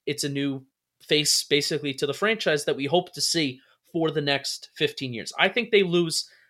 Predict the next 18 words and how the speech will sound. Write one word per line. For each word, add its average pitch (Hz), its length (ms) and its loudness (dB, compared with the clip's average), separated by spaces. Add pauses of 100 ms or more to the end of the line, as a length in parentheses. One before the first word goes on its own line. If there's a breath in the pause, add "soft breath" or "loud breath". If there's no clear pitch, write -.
(120)
but 165 120 6
I 156 100 6
hope 233 360 6
I 175 260 4 (360)
can 170 180 0
walk 180 240 4
away 165 180 0
from 160 220 -4
this 151 200 0
game 143 420 0 (760)
saying 190 420 2
to - 80 -6
myself, 143 480 2
"You 170 100 2
know 175 80 4
what, 165 280 6 (540)
Pat 180 240 4
Shurmur 180 540 4